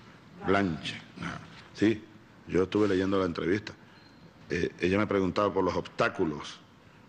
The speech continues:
que, que, que, que yo apreciaba, pues, o podía apreciar para la conformación de esa unidad latinoamericana, caribeña, esa, esa organización. Y de inmediato, sin duda, el imperio yanqui, pues.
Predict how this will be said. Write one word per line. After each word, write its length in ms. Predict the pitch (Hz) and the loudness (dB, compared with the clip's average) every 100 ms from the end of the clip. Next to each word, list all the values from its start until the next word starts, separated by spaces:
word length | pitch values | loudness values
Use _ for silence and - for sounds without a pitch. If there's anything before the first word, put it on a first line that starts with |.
| - - - | -20 -16 -8
que, 400 | 80 78 73 73 | -6 -4 -6 -10
que, 100 | 78 | -10
que, 260 | - 76 73 - - - - - - - - - | -8 -8 -10 -14 -18 -20 -20 -20 -20 -20 -20 -16
que 100 | 78 | -8
yo 180 | 76 87 | 0 2
apreciaba, 600 | 90 80 - 117 120 87 | 2 0 2 4 4 2
pues, 160 | - 92 | 0 0
o 60 | 80 | -2
podía 300 | 73 85 101 | -2 2 2
apreciar 520 | 90 - 107 110 - - - - | 0 2 2 2 -2 -10 -18 -12
para 120 | 87 87 | -4 -2
la 120 | 85 | 0
conformación 720 | 87 - 82 82 120 120 82 - - - | -2 -2 -4 0 2 2 -2 -10 -20 -16
de 160 | - 87 | -4 0
esa 180 | 87 110 | 2 2
unidad 600 | 98 90 117 117 - - - - - - | 2 4 4 2 -2 -16 -20 -20 -20 -14
latinoamericana, 920 | - 87 85 82 78 113 117 101 85 | -6 -2 0 0 0 2 2 -2 -2
caribeña, 640 | 90 85 123 135 85 - - - | -2 2 2 2 -2 -6 -16 -10
esa, 240 | 92 90 - | -6 -4 -4
esa 200 | - 101 | -2 0
organización. 680 | 90 80 78 80 - 156 80 - - - - | 0 -2 -4 -2 0 0 -2 -12 -20 -20 -12
Y 100 | - | -2
de 100 | 101 | 0
inmediato, 560 | 104 98 95 139 - 165 - - - - - - - - - - | 2 2 2 0 -2 -10 -12 -20 -20 -20 -20 -20 -18 -16 -14 -12
sin 280 | - 87 85 | -4 -2 2
duda, 340 | 151 175 98 - - | 4 4 0 -8 -4
el 140 | 101 101 | 0 0
imperio 340 | 82 95 101 | 0 0 2
yanqui, 320 | 98 180 87 | 2 0 -2
pues. 180 | - | -10